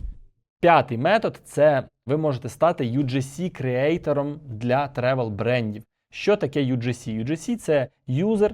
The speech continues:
Generated Content. Тобто це контент для брендів, який вони можуть використовувати для своєї, наприклад, реклами або соціальних мереж, який створений саме юзерами, тобто клієнтами, які користуються цими послугами.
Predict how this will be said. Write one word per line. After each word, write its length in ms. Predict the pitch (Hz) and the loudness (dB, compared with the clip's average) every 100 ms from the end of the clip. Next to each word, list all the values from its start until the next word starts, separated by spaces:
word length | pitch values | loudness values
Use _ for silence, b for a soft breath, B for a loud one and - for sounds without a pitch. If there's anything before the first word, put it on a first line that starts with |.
| - | -2
Generated 720 | 117 151 139 139 160 165 147 - _ | -2 0 2 2 2 0 -4 -8 _
Content. 480 | - 143 117 113 104 - _ _ | 2 2 2 -6 -12 -18 _ _
Тобто 280 | 143 139 143 | -2 -2 -2
це 480 | 131 175 175 135 - - | -2 2 4 4 0 -4
контент 640 | 160 156 139 165 127 101 - | -2 0 4 4 2 -4 -6
для 220 | 131 143 | -2 0
брендів, 720 | 110 113 120 120 123 196 - _ B - | 0 0 0 -2 -4 -6 -8 _ B -4
який 260 | 131 170 | 0 2
вони 200 | 147 139 139 | 4 2 0
можуть 280 | 135 120 | -2 -2
використовувати 520 | 117 127 123 131 120 117 | -4 -4 -4 -2 -4 -4
для 140 | 123 | -6
своєї, 380 | - 127 127 113 | -4 0 2 0
наприклад, 460 | 110 123 113 110 | -2 -6 -6 -4
реклами 500 | 120 143 127 117 123 | -4 -2 0 0 0
або 160 | 135 120 | -2 -2
соціальних 520 | 131 - 120 110 101 - | -4 -2 -2 -2 -4 -4
мереж, 360 | 147 233 - _ - | -2 -4 -8 _ -2
який 400 | 139 160 190 131 | 0 0 0 -2
створений 800 | - - 113 117 127 170 233 240 _ _ | -4 -6 -2 0 0 0 -4 -6 _ _
саме 800 | - - 143 190 202 170 156 - - - | -16 -6 0 2 4 4 4 2 -6 -4
юзерами, 540 | 151 175 127 110 107 110 | 0 2 4 2 -2 -6
тобто 360 | 113 - 113 | -6 -4 -6
клієнтами, 760 | - 131 123 139 147 120 110 107 | -2 -2 2 2 2 0 -4 -4
які 200 | 110 120 | -6 -6
користуються 640 | - 127 123 147 147 135 120 | -4 -4 -2 0 0 0 -6
цими 220 | 120 113 | -8 -6
послугами. 580 | - 113 - 104 113 | -4 -4 -6 -12 -14